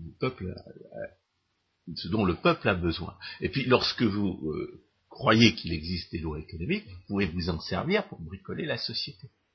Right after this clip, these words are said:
Pourquoi est-ce que vous pouvez croire que les lois économiques vous permettent de bricoler la société ? Et ça, c'est exactement ce que, euh, ce que, que prônait et recommandait Karl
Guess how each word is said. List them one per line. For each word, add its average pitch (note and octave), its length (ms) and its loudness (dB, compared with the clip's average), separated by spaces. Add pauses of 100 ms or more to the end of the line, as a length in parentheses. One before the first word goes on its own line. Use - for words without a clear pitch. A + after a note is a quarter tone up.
(1040)
Pourquoi B2+ 260 6
est-ce - 120 2
que G2+ 60 4
vous F#2 120 2
pouvez F2+ 240 0
croire F2+ 340 -2
que F#2 80 -6
les E2+ 160 -2
lois E2+ 160 -6
économiques F2+ 460 -4
vous E2+ 140 -12
permettent E2+ 300 -2
de E2 100 -6
bricoler D#2+ 440 -8
la E2+ 100 -6
société ? D#3+ 420 -4
Et A2+ 60 -6
ça, A#2+ 200 2
c'est - 360 2 (160)
exactement F#2+ 840 -6 (300)
ce - 120 -4
que, F#2+ 400 2 (540)
euh, - 240 -4
ce - 160 -6
que, - 340 -8 (720)
que - 100 -18 (520)
prônait F2 580 -2
et - 260 -6
recommandait D#2 600 -4
Karl D#2 200 -12